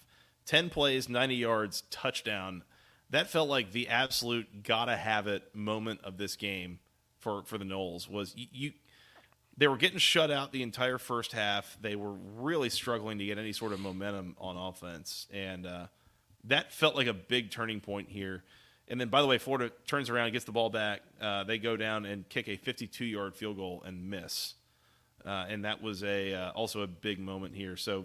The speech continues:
I, I think Florida State got a lot of momentum going into the half. They come out,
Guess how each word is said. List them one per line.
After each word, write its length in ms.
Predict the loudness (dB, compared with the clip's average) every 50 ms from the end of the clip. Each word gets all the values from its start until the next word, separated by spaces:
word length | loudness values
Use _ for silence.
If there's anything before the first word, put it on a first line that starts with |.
| -6 -8 -8
I, 220 | -8 -6 -4 -2
I 20 | -2
think 220 | -2 -4 -4 -6
Florida 240 | -4 -2 -2 0 0
State 260 | 0 0 0 0 2
got 140 | 2 2 4
a 40 | 4
lot 200 | 4 2 2 2
of 40 |
momentum 480 | 0 -2 -2 -2 -2 -2 -2 -4 -6 -8 -12 -16 -20 -20 -20 _ _ _
going 260 | 2 2 2 2 0
into 220 | -2 -2 -2 2
the 100 | 2 2
half. 360 | 4 4 4 4 2 2 0
They 100 | -2 -2
come 220 | 0 2 0 0 2
out, 240 | 2 2 0 0